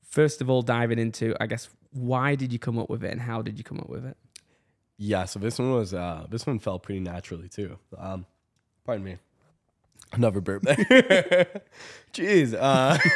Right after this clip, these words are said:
Speaker 2: <laughs> no, Caitlin and I, we started dating three months, and, and my, uh, my mom for my, for my Christmas present got me a candle making kit 'cause I'm obsessed with candles. Like
Speaker 1: Sweet.
Speaker 2: I, like my,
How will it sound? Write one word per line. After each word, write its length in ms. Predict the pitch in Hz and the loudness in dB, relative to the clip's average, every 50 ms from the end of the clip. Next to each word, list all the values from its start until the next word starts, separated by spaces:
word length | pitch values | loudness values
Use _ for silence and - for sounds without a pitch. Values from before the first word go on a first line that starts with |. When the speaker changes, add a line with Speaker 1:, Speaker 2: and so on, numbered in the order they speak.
| - 160 - - - 220 - - 202 202 - - 269 277 - - - - 220 226 196 | 4 4 4 6 6 6 6 6 2 2 2 2 -2 -2 -2 -4 -6 -14 -12 -10 -10
Speaker 2:
<laughs> 180 | 131 - - | -12 -10 -2
no, 240 | - 147 139 135 123 | 2 4 4 4 4
Caitlin 300 | 117 - 139 135 135 147 | 2 2 2 4 4 4
and 120 | 143 135 131 | 4 4 4
I, 100 | 123 117 | 4 4
we 180 | 110 117 131 | 4 2 0
started 300 | 143 - 185 160 147 131 | 2 2 2 2 2 2
dating 400 | 123 123 117 113 110 110 104 101 | 2 2 2 2 0 0 -2 -4
three 480 | 101 - 117 113 110 107 110 113 117 117 | -6 -6 -8 -6 -4 -2 0 0 0 0
months, 380 | 110 107 104 104 101 90 - - | 0 0 0 -2 -2 -6 -8 -8
and, 360 | - 101 98 95 95 92 87 | -6 -4 -4 -2 -2 -4 -4
and 300 | 87 98 95 98 98 98 | -4 -4 -4 -4 -4 -4
my, 200 | 98 98 101 101 | -4 -2 -2 -2
uh, 260 | 101 98 95 92 90 | -2 -2 -4 -4 -4
my 100 | 92 95 | -4 -4
mom 220 | 98 98 95 95 90 | -4 -4 -4 -4 -6
for 160 | - - 95 | -8 -10 -8
my, 320 | 95 90 87 85 85 87 - 92 | -8 -6 -8 -8 -10 -12 -14 -18
for 140 | - - 87 | -20 -14 -14
my 100 | 85 85 | -14 -14
Christmas 360 | - - 90 - - 85 - | -12 -14 -16 -14 -14 -18 -18
present 300 | _ - 85 82 85 80 | _ -16 -14 -14 -14 -14
got 140 | 80 80 80 | -14 -16 -14
me 80 | 82 | -16
a 40 | 80 | -16
candle 300 | - - 87 85 80 85 80 | -16 -16 -16 -14 -14 -14 -14
making 260 | 82 80 - 85 80 | -14 -14 -14 -14 -16
kit 200 | - - 78 - | -14 -18 -20 -20
'cause 140 | - - - | -18 -16 -12
I'm 80 | 85 | -12
obsessed 340 | 85 80 - - 82 82 - | -12 -12 -12 -12 -14 -12 -14
with 120 | 85 80 | -18 -18
candles. 480 | - 80 80 80 78 82 85 - _ _ | -16 -18 -18 -18 -20 -20 -20 -20 _ _
Like 200 | 80 80 82 - | -18 -18 -16 -10
Speaker 1:
Sweet. 280 | - 165 180 92 92 - _ _ _ _ _ | -6 -4 -4 -4 -6 -8 _ _ _ _ _
Speaker 2:
I, 40 | - | -16
like 120 | 87 85 | -14 -10
my, 300 | 95 90 87 90 87 82 | -8 -8 -6 -6 -8 -8